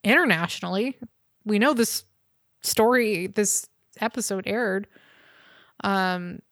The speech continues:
internationally. And, uh, I,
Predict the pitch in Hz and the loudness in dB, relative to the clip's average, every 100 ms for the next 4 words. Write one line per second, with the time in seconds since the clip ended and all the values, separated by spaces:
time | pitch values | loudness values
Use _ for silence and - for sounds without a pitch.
0 | _ _ 214 226 196 208 269 - 196 180 | _ _ -2 0 0 0 -2 -2 -2 -2
1 | 180 180 - _ - 202 185 185 180 185 | -2 -4 -8 _ -4 -2 0 -2 -4 -2
2 | 180 190 196 190 190 - _ _ _ _ | 0 0 0 -2 -4 -6 _ _ _ _
3 | - - - 190 233 233 | -14 -8 -2 2 2 2